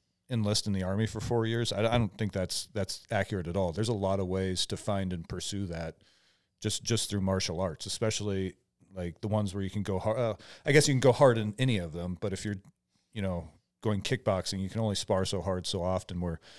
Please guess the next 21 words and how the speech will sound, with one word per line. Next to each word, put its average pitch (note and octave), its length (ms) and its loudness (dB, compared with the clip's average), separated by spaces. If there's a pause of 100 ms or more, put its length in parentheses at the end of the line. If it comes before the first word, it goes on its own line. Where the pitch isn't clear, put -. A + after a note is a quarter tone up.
(100)
jujitsu, A2+ 460 2
judo, A2+ 360 6
wrestling, G#2 600 2 (460)
that, B2 200 0
that's A#2 180 2
a A2 80 0
hundred A2+ 260 2
percent G2 340 0
effort. G#2 380 -2 (140)
And G#2 160 0
so A2 80 0
you G2+ 180 2
can A2 200 -2
give, G2+ 300 0
you A#2+ 120 -2
can G2+ 280 0
really A#2 260 4
let G#2+ 260 2
it A2 100 4
all G#2 220 4
out A#2+ 280 4